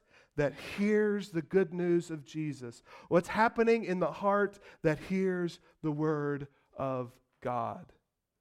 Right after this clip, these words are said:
The parable of the sower. The parable of the sower. So let's break this parable apart. What's happening in the heart that hears the word of God? What happens in your heart when you hear the word of God?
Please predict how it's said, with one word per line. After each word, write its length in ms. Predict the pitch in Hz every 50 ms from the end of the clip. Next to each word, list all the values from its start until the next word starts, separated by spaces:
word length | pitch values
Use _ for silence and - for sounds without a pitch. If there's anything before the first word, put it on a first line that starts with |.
| _ _ _ -
The 60 | -
parable 680 | _ - - 165 170 180 185 190 175 185 190 190 180 - -
of 200 | 165 165 156 147
the 80 | 160
sower. 640 | 151 - - - 156 147 147 143 143 135 120 120 120 _ _ _ _ _ _ _ _ _ _ _ _ _ _ _ _ _ _ _ _ _ _ _ _ _ _ _ _ _ _ _ _ _ _ _
The 80 | - 139
parable 540 | 139 - 165 170 170 175 170 156 165 - -
of 200 | 151 147 139 131
the 100 | 139 135
sower. 520 | 135 - - 131 127 120 117 113 110 - _ _ _ _ -
So 180 | - 208 170
let's 180 | 143 165 180 -
break 260 | - - 226 214 -
this 120 | 254 220
parable 380 | - - 220 220 220 214 214 214
apart. 380 | 208 214 - 202 180 156 - - - - -
What's 180 | - 220 240 -
happening 460 | - 254 277 302 294 294 269 277 269
in 80 | 262 240
the 100 | 220 202
heart 260 | 220 247 247 233 202
that 100 | 208 185
hears 260 | 185 240 247 233 -
the 100 | - 214
word 240 | 220 220 220 226 214
of 140 | 202 175 208
God? 320 | 208 190 175 156 139 120 - - - - - _ _ _ -
What 120 | 202 247 262
happens 480 | - 277 277 277 277 294 294 269 -
in 320 | 214 214 233 233 226 214 208
your 340 | 220 262 285 294 285 262
heart 400 | 226 202 240 240 233 233 240 - -
when 180 | 190 202 202
you 380 | 202 208 208 262 277 277 269 262
hear 400 | 262 220 220 233 233 226 220 208
the 120 | 185 196
word 380 | 202 208 214 214 214 208 208 208
of 200 | 180 185 165 -
God? 340 | - 202 190 170 151 147